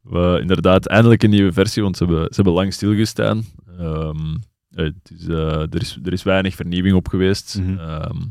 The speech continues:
Speaker 1: het is ook een platform dat veel, ah, wel wat commentaar heeft gehad van, in het begin was het alle volumes en dan was het, en dan eigenlijk gebeurde er weinig nog. En,
Speaker 2: Mhm.
Speaker 1: eh, dat is een beetje jammer, hè.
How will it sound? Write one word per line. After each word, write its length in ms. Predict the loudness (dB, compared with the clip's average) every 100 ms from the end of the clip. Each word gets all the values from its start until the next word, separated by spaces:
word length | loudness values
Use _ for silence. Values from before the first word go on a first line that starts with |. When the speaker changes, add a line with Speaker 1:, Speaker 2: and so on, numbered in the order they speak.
| -14 _
Speaker 1:
het 120 | -20 -20 -20 -20
is 60 | -6
ook 80 |
een 180 | -2 -2
platform 420 | 0 -2 -2 -4
dat 220 | -2 -2 0
veel, 480 | 2 4 2 0 -4 _ _ _ _ _ _ _ _
ah, 240 | -10 -6 -6
wel 160 | -4 -2
wat 140 | -2
commentaar 380 | -2 -4 0 2
heeft 140 | 2 0
gehad 180 | -6 -4
van, 180 | -4
in 260 | -4 -6 -8 -14 _ _
het 80 | _
begin 400 | -12 -8 -8 -10
was 180 | -12 -12 -12 -14 -14
het 120 | -20 _
alle 200 | -4 -2
volumes 440 | -2 -6 -4 -6
en 140 | -6 -8
dan 340 | -8 -8 -8 -12
was 160 | -14
het, 140 | -8 -6
en 120 | -6
dan 140 | -8 -8 -12 -12
eigenlijk 280 | -8 -8 -8
gebeurde 360 | -8 -6 -8
er 60 | -10
weinig 380 | -10 -8 -10 -12
nog. 260 | -16 -16
En, 140 | -10 -4
Speaker 2:
Mhm. 80 | -2
Speaker 1:
eh, 140 | -4
dat 380 | -6 -14 -18 -20
is 60 | -14
een 100 | -10
beetje 320 | -10 -8 -6
jammer, 280 | -4 -2
hè. 80 | 0